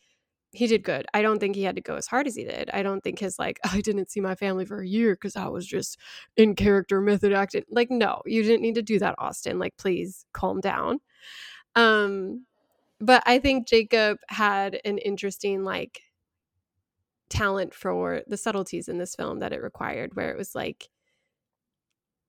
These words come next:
I don't know. I, I feel like, yeah,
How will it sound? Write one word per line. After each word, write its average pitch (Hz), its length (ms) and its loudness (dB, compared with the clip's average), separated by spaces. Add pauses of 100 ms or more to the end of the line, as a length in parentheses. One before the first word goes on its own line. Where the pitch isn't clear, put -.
(580)
I 240 120 4
don't 262 120 2
know. 233 260 0
I, 190 140 0 (560)
I 277 100 4
feel 294 220 0
like, 294 240 -2
yeah, - 220 6